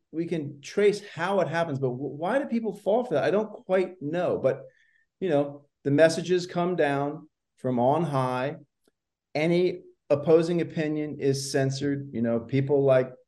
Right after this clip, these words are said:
uh, Jay Bhattacharya or, you know, have their Twitter accounts suspended, et cetera. I mean, the other article I think you're kind of referring to is my review of Naomi Klein's book, Doppelganger, which just came out in Compact.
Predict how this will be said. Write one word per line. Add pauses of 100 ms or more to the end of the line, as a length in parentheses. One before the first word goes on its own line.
(400)
uh,
Jay
Bhattacharya
or,
you
know,
have
their
Twitter
accounts
suspended,
et
cetera.
I
mean,
the
other
article
I
think
you're
kind
of
referring
to
is
my
review
of
Naomi
Klein's
book,
Doppelganger,
which
just
came
out
in
Compact.